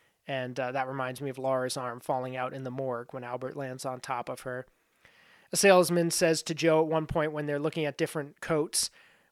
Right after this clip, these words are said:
"Well, as long as the lady's paying for it, why not take the Vicuna?" And of course, a Vicuna ca-, coat, uh, plays a big role in the, uh, Josie and Cooper storyline on the show. Cooper getting shot by Josie, and they find out 'cause she had a Vicuna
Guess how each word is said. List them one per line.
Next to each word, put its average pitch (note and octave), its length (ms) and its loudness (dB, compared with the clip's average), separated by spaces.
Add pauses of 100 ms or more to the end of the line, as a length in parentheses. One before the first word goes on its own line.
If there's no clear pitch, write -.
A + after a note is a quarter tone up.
"Well, D#3+ 320 4
as D3+ 180 0
long D#3+ 180 4
as D3 120 0
the D3 80 -2
lady's D#3+ 300 4
paying C#3+ 300 -6
for C#3+ 220 -2
it, D3 100 -4
why D3+ 140 6
not D3+ 220 2
take D3+ 200 -2
the C#3+ 60 -8
Vicuna?" C3 460 0
And B2+ 100 -8
of - 80 -14
course, C#3 240 -2
a C#3 60 -8
Vicuna C3+ 500 -4
ca-, C#3+ 240 -2 (240)
coat, D#3+ 360 2 (380)
uh, C3 180 -2
plays C#3+ 420 0
a C#3 100 -4
big C3+ 460 -2 (160)
role C3+ 480 2
in C3 340 -10
the, B2+ 240 -8
uh, B2 200 -8 (600)
Josie C3+ 540 0
and B2 120 -8
Cooper C#3 280 -4
storyline C3 760 -4
on B2+ 80 -6
the B2 80 -6
show. B2+ 320 -4
Cooper C3+ 240 -6
getting B2+ 260 -6
shot C3 360 -2
by C3 100 -4
Josie, C3 380 -6
and C3 80 -8
they C3 40 -6
find C3+ 300 -4
out B2+ 220 -4
'cause - 100 -12
she C#3 100 -6
had B2+ 120 -4
a - 20 -4
Vicuna C3 560 -6